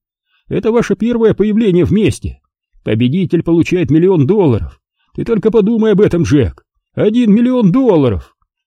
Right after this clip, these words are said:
«Миллион долларов?» Я не верил своим ушам. «Гонка будет транслироваться по телевидению по всему миру». Папа остановился и воздел руки к небу. «Два миллиарда людей будут наблюдать за вами».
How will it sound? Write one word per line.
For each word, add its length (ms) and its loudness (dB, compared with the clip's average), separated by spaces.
«Миллион 880 -2
долларов?» 640 0
Я 280 -8
не 120 0
верил 280 -4
своим 360 -4
ушам. 480 -6
«Гонка 640 -2
будет 280 -4
транслироваться 720 0
по 100 -2
телевидению 580 0
по 120 -4
всему 280 0
миру». 520 0
Папа 340 -4
остановился 640 -4
и 80 -2
воздел 420 -4
руки 260 -2
к 60 -10
небу. 380 -2
«Два 320 0
миллиарда 480 0
людей 360 0
будут 280 -2
наблюдать 420 0
за 140 0
вами». 480 -2